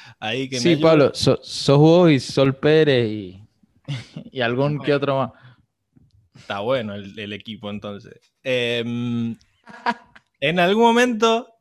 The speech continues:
Speaker 1: en algún momento va a llegar. Yo creo que deben estar hibernando los del Team Verano ahora, porque si nos vieran ya estamos con camperita o con la estufa prendida, entonces bueno, eh...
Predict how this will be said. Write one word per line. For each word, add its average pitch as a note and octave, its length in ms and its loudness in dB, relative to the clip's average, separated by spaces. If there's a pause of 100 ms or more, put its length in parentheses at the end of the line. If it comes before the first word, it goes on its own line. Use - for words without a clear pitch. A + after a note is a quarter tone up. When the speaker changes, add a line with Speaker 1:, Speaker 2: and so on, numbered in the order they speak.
(200)
Speaker 1:
en E3 160 -2
algún F3+ 200 2
momento G#3 520 2
va D#3 80 4
a D3+ 40 2
llegar. C3+ 380 -2
Yo G3 180 -2
creo G#3+ 300 0
que C3 340 -2
deben D3+ 240 0
estar C#3 220 -2
hibernando B2 720 -2
los G#2 240 -10
del G#2+ 140 -12
Team A#2+ 160 -6
Verano A#2+ 300 -6
ahora, A#2 280 -6
porque G2 320 -12
si - 120 -16
nos A2 140 -8
vieran C#3 360 -4
ya A#2 80 -4
estamos B2+ 280 -6
con A2+ 200 -8
camperita C3 800 -6
o - 40 -8
con G#2+ 120 -8
la G#2 80 -10
estufa A#2 320 -8
prendida, C3+ 560 -8
entonces B2+ 320 -8
bueno, G#2+ 360 -10
eh... A#1+ 300 -18